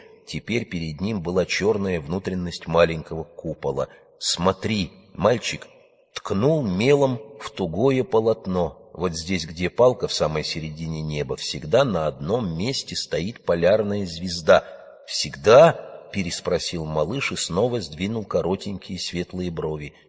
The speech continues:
«Всегда». «А днем?» хитро улыбнулся малыш. «И днем. Только при солнце звезд не видать». Малыш замигал.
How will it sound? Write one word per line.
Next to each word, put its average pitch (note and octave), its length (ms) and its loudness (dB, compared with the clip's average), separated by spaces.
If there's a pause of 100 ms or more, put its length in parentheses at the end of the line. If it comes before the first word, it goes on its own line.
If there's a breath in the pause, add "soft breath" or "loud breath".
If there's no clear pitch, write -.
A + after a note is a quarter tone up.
(140)
«Всегда». F2+ 500 2 (520)
«А F2 100 6
днем?» F2+ 720 2 (320 loud breath)
хитро G#2+ 320 -2
улыбнулся F#2+ 600 -2
малыш. F2 460 -4
«И A#2+ 100 -4
днем. A#2+ 520 4 (400)
Только G#2+ 260 0
при B2 160 0
солнце A#2 360 2
звезд A#2+ 340 0
не G#2+ 100 0
видать». D#2+ 380 -2
Малыш D#2+ 320 -4
замигал. F2+ 540 -4